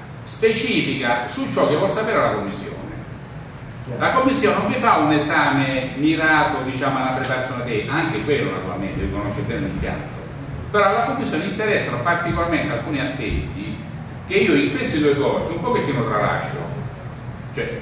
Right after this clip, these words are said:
Speaker 1: naturalmente ve ne parlo, vi do il materiale, ma non li approfondisco troppo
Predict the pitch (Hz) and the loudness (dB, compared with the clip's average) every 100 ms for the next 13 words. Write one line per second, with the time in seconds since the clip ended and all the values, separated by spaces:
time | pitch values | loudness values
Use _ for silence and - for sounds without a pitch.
0 | - - - - - 113 113 - - - | -6 -4 -2 0 0 0 4 4 4 2
1 | - 117 123 120 127 139 156 - - - | -2 -2 -2 0 0 2 2 2 0 -4
2 | - - - - 143 170 196 - - 135 | -6 -8 -10 -6 0 2 4 4 2 0
3 | 131 135 - 127 - - - - - - | -2 -4 -4 -6 -4 -4 -6 -6 -6 -6
4 | - | -6